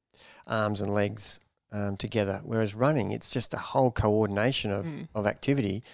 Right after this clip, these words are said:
Speaker 1: So the fatigue is massive.
Speaker 2: Mm.
Speaker 1: Um, and that's why you, you don't wanna add another intensity session to your running. You've already got enough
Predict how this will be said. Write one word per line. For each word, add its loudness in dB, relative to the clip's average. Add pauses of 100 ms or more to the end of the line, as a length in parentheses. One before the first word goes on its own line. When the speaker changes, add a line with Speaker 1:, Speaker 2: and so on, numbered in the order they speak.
(180)
Speaker 1:
So 2
the 2
fatigue 2
is 2
massive. -2
Speaker 2:
Mm. -14
Speaker 1:
Um, 2
and 2
that's 2
why 4 (420)
you, -6
you -4
don't 4
wanna 4
add 2
another 4
intensity 0
session 0
to 0
your 0
running. 2
You've -2
already 0
got 2
enough -2